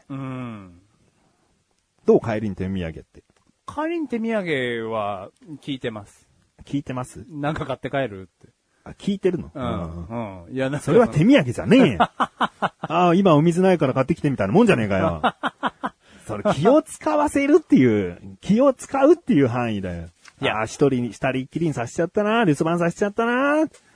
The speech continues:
Speaker 2: なんかこれ好きだから買ってってあげようかな」って気持ちが必要だっつってんの。
Speaker 1: いや、その、その、で、その時々にね、
Speaker 2: うん。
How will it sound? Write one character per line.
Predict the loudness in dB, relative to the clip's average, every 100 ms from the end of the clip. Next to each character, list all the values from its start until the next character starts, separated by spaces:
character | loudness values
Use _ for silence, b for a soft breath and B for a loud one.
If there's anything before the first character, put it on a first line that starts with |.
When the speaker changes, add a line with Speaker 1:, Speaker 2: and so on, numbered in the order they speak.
| _
Speaker 2:
な | -4
ん | -2
か | 0
こ | 0
れ | 0
好 | 0
き | -2
だ | 0
か | -2
ら |
買 | -2
っ |
て | -6 -2
っ |
て | 2
あ | 4
げ |
よ | 4
う |
か | 2
な」 | 0
っ |
て | -2
気 | -6 -2
持 | 4 4 2
ち | 0
が | 2 2
必 | -2 -2 2
要 | 2
だ | 0
っ |
つ | -8 -10
っ |
て | -10
ん |
の。 | -10 -14 _ _ _ _ -6
Speaker 1:
い |
や、 | -6
そ | -6
の、 | -10 -14 _
そ | -12 -6
の、 | -2 -2 -4 _ _ _ _ _ _ _ -14
で、 | -10 -8
そ | -6 0
の | 0
時 | 2 0 0 -2
々 | 2 0 0
に | -6 -8
ね、 | -8 -2
Speaker 2:
う |
ん。 | -2 -2 -4 -8